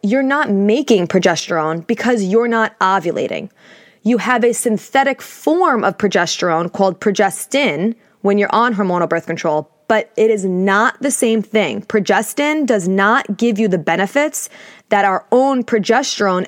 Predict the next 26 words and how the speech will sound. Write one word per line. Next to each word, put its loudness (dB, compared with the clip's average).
actually 0
gives 0
us, -4
such -2
as 0
improving 0
brain 2
health 0
and 0
cognition. 0
It 0
supports 0
your 0
mood, 2
your 0
bones, 0
your 0
thyroid, 0
your 0
muscles, 0
your -2
metabolism, -2
your -2
hair, 0
your -2
skin. -2